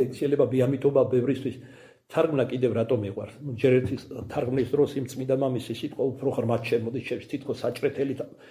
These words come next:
მკვეთენ გულზე. მეორეს მხრივ, თვითონ წერა მიყვარს ხელით, თუმცა არის უამრავი სხვა საშუალება, არა. არ მოდის ჩემ გულთან. აი, ბავშვობიდან ტექნიკა არ მიყვარს, ალალად რო გითხრა. მე არ ვამბობ, რომ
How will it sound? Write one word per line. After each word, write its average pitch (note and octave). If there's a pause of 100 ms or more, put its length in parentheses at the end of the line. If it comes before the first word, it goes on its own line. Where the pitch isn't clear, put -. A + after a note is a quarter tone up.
(240)
მკვეთენ D3
გულზე. A#2 (560)
მეორეს F3+
მხრივ, B2+ (580)
თვითონ G3+
წერა D#3
მიყვარს C3+ (260)
ხელით, - (300)
თუმცა C3+
არის B2+
უამრავი B2
სხვა -
საშუალება, E3 (160)
არა. F2 (880)
არ C3
მოდის C3+
ჩემ B2+
გულთან. A2+
აი, -
ბავშვობიდან A#2+
ტექნიკა A2+
არ G#2
მიყვარს, G2
ალალად A2+
რო G#2+
გითხრა. - (320)
მე B2
არ A#2+
ვამბობ, C3
რომ B2+